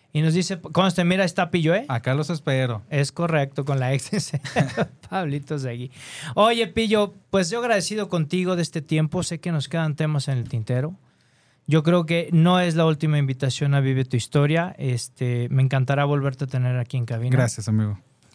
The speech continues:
Speaker 1: Y de verdad, amigo, toda mi admiración y mi respeto, porque, este, caray, no se necesitan años para tener experiencia, sino yo creo que se necesita pasión, que es la que tú muestras.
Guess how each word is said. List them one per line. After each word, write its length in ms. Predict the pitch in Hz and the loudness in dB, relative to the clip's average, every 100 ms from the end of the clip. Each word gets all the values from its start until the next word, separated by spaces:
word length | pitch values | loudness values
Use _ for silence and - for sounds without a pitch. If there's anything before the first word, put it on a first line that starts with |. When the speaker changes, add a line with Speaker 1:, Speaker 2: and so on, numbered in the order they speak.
| _ | _
Speaker 1:
Y 80 | 143 | 0
de 100 | 147 | 2
verdad, 260 | 156 165 180 | 4 4 4
amigo, 340 | 185 180 185 | 4 2 0
toda 280 | 180 190 190 | 0 0 2
mi 120 | 170 | 2
admiración 480 | 143 139 131 127 156 | 2 2 0 0 0
y 20 | 156 | 2
mi 100 | 156 | 0
respeto, 640 | 135 - 147 139 175 196 - | -2 0 -2 0 -2 -4 -6
porque, 800 | 143 131 131 135 131 127 135 127 | -4 -4 -4 -2 -2 -4 -4 -4
este, 640 | 117 - 131 123 120 - _ _ _ _ _ _ _ _ _ _ | -6 -8 -6 -4 -6 -10 _ _ _ _ _ _ _ _ _ _
caray, 320 | 151 147 156 | 2 4 4
no 100 | 160 | 2
se 140 | 156 190 | 2 0
necesitan 640 | 170 147 135 165 170 160 | 0 -2 -4 -4 0 2
años 320 | 156 160 143 | 2 2 0
para 240 | - 135 131 | 0 -2 -2
tener 260 | 135 143 | -2 -2
experiencia, 560 | 143 - 127 127 127 123 | -4 -6 -4 -2 -2 -4
sino 240 | - 123 | -4 -2
yo 140 | 123 131 | -2 -4
creo 160 | 143 | -6
que 100 | 135 | -8
se 140 | 143 147 | -6 -4
necesita 460 | 123 113 123 127 139 | -4 -4 -6 -8 -8
pasión, 500 | 117 - 127 131 - _ _ | -6 -4 -4 -4 -6 _ _
que 80 | - | -2
es 80 | 139 | 0
la 100 | 143 | 0
que 100 | 131 | -2
tú 140 | 127 | 0
muestras. 560 | 131 127 123 143 156 | 2 2 0 -2 -4